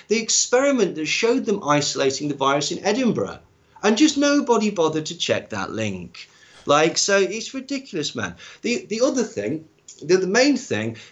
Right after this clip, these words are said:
is the P C R test. The idea that the P C R test isn't used or should never be used to, um,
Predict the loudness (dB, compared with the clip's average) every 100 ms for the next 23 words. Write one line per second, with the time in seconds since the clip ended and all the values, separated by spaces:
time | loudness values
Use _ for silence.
0 | -2 2 2 -2 -6 -6 -6 -2 0 4
1 | 4 4 0 -4 -4 -10 -14 _ _ _
2 | _ _ _ _ _ _ _ -20 -20 _
3 | -12 -8 0 4 4 2 0 0 0 -4
4 | -8 -10 -16 -20 -20 0 0 2 0 0
5 | -2 2 4 4 2 -2 -2 -4 -10 -20
6 | -20 -20 0 2 4 2 -2 -2 0 2
7 | 0 -2 -4 0 0 2 -2 2 2 2
8 | 0 -2 0 0 0 0 -4 -4 2 4
9 | 4 2 2 2 2 -2